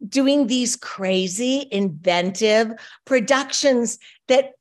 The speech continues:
feed your creativity as you actually are hired for something that has a budget. You know, when, when during covid, the one thing that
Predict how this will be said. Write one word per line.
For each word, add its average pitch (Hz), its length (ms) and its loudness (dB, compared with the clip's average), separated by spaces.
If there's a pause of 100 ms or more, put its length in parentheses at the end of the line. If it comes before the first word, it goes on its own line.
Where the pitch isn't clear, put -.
(220)
feed 311 500 4
your 247 240 0
creativity 254 1200 0 (320)
as 247 380 2
you 247 520 -2 (420)
actually 233 480 4
are 214 140 4
hired 202 400 2
for 208 160 -4
something 190 380 -2
that 180 120 2
has 170 200 -4
a 151 60 -10
budget. 135 540 -12 (600)
You 269 100 4
know, 277 160 8
when, 262 420 4
when 240 340 4
during 240 300 6
covid, 208 720 2 (680)
the 233 180 6
one 247 480 4
thing 240 340 4
that 185 240 4